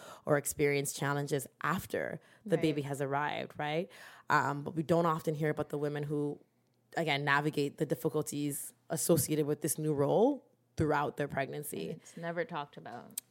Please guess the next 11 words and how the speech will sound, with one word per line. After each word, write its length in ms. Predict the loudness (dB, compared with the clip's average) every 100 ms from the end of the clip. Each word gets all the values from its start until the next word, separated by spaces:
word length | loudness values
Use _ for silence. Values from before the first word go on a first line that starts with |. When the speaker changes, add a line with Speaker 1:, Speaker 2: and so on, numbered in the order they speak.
| 2
Speaker 1:
No, 420 | 6 8 10 8
and 80 | 6
I 80 | 4
can't 220 | 4 4
Speaker 2:
Mm-hmm. 100 | 6
Speaker 1:
imagine 260 | 6 4 4
how 180 | 6 6
that 180 | 4
changes 480 | 0 0 0 2 0
the 140 | 0 -2
game. 420 | -2 -2 -6